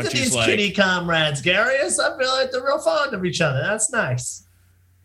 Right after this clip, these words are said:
Speaker 1: "Yeah, they're good cats. I think we should take them with us, too."
Speaker 2: Let's take 'em.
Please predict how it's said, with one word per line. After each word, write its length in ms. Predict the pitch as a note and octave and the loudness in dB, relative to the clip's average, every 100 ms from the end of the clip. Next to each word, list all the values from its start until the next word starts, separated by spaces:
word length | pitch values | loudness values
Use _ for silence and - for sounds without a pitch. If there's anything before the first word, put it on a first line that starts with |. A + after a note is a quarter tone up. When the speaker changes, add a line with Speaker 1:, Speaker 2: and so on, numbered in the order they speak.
| _ _ | _ _
Speaker 1:
"Yeah, 420 | A2 A#2+ B2 A#2 | -2 0 2 0
they're 140 | C3 D#3+ | -2 -4
good 320 | C#3+ G2 D#2+ | -4 -4 -4
cats. 500 | G2 F2+ E2 D#2+ - | -6 -4 -6 -8 -10
I 80 | D3 | -8
think 160 | D#3+ | -6
we 80 | G#2 | -8
should 160 | F#2+ F2+ | -8 -8
take 240 | G2+ E2+ | -6 -6
them 180 | F#2 F2 | -8 -8
with 200 | F2+ E2+ | -8 -10
us, 160 | D#2 | -12
too." 340 | - F2+ E2 E2 _ _ _ - - - | -12 -12 -12 -14 _ _ _ -20 -8 -2
Speaker 2:
Let's 260 | F3 F3 | -2 0
take 280 | - G3+ F3+ | 2 0 2
'em. 220 | C3+ B2 | -2 -2